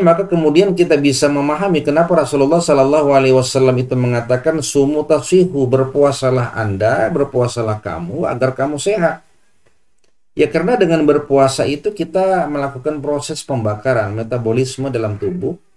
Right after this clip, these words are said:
atas kelebihan zat-zat makanan, minuman yang kita konsumsi selama sebelas bulan sebelumnya.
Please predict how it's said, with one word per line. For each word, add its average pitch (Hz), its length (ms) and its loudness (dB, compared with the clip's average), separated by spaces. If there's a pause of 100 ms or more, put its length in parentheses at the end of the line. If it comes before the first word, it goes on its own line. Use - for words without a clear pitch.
(600)
atas 110 320 -6
kelebihan 113 560 -2
zat-zat 98 480 -4
makanan, 104 400 -8
minuman 104 480 -6
yang 104 160 -4
kita 101 240 -8
konsumsi 98 560 -10
selama 113 320 -6
sebelas 95 560 -8
bulan 98 400 -6
sebelumnya. 73 720 -12